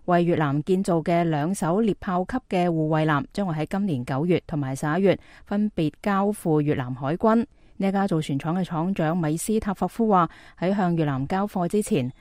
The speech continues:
兩艘軍艦正喺黑海進行最後階段嘅武器系統嘅測試，包括喺黑海艦隊嘅演習場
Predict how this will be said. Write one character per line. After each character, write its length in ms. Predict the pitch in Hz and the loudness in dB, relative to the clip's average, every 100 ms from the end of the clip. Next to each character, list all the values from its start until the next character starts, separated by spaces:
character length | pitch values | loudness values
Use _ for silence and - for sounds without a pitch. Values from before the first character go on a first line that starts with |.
| - | -8
兩 220 | - 151 | -2 0
艘 160 | 180 165 | 0 -2
軍 180 | 180 220 | 0 0
艦 260 | 214 156 151 | 2 2 0
正 180 | - 196 | -2 -2
喺 180 | 175 202 | -2 -4
黑 120 | 294 | -4
海 280 | - 165 196 | -2 2 2
進 200 | 214 190 | 0 -2
行 220 | 175 127 | -2 -4
最 180 | 139 165 | -4 -2
後 120 | 180 | -2
階 260 | 139 185 196 | -2 -2 -2
段 180 | 180 147 | 0 0
嘅 360 | 151 147 147 | 0 -2 -2
武 120 | 135 156 | -2 -2
器 160 | 165 | -2
系 80 | 156 135 | -4 -4
統 200 | 151 151 | -4 -4
嘅 220 | 180 160 | -2 -4
測 180 | 151 190 | -2 -4
試， 340 | 185 175 165 - - - - | -2 0 0 0 -8 -20 -6
包 200 | 196 190 | -2 0
括 140 | 196 | 0
喺 220 | 175 156 175 | -2 -2 -4
黑 120 | - | -6
海 260 | - 156 | -6 -4
艦 220 | 175 147 151 | -2 -2 -2
隊 180 | 151 180 | -4 -2
嘅 180 | 170 156 | -2 -2
演 180 | 160 175 | -2 -4
習 120 | - | -4
場 300 | - 190 147 | -2 0 -2